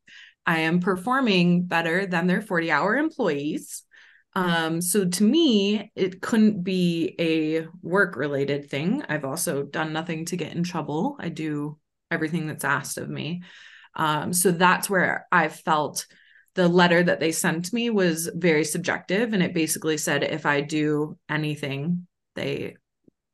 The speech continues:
they said, "I will no longer be a valued member of our healthcare team." Um,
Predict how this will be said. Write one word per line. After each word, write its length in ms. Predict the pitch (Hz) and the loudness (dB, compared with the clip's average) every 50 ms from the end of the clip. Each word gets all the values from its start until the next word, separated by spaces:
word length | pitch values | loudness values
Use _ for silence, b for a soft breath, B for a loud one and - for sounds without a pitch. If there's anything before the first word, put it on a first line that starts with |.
| _ _ _ _ _ _ _ _ | _ _ _ _ _ _ _ _
they 240 | - 175 175 185 196 | -4 0 2 4 4
said, 200 | 185 - 202 180 | 4 4 2 2
"I 80 | - - | 2 2
will 120 | 175 170 180 | 2 4 6
no 220 | 180 180 175 175 | 6 8 8 6
longer 300 | 180 170 180 208 214 220 | 6 4 4 4 2 2
be 260 | 175 196 190 185 185 | 0 0 -2 -2 -2
a 100 | - 180 | -2 -2
valued 420 | 175 180 160 156 160 180 180 180 180 | 0 0 2 2 2 2 0 2 2
member 600 | 180 170 160 165 165 156 147 143 147 151 160 - _ - | 2 2 2 0 -2 -2 -2 -4 -4 -6 -8 -12 _ -6
of 180 | 165 165 151 151 | -6 -4 -4 -2
our 440 | - 147 151 147 147 143 147 147 _ _ _ _ - | 0 2 2 2 2 0 -4 -10 _ _ _ _ -6
healthcare 360 | - 175 170 - - 160 151 | -4 -4 -4 -4 -6 -6 -6
team." 320 | - - - - - - - - _ - - B B B B B B B B B B B B B - | -6 -6 -8 -10 -10 -14 -18 -18 _ -14 -14 B B B B B B B B B B B B B -6
Um, 480 | 170 165 151 - - - 175 175 180 | -4 -4 -4 -4 -6 -8 -10 -10 -12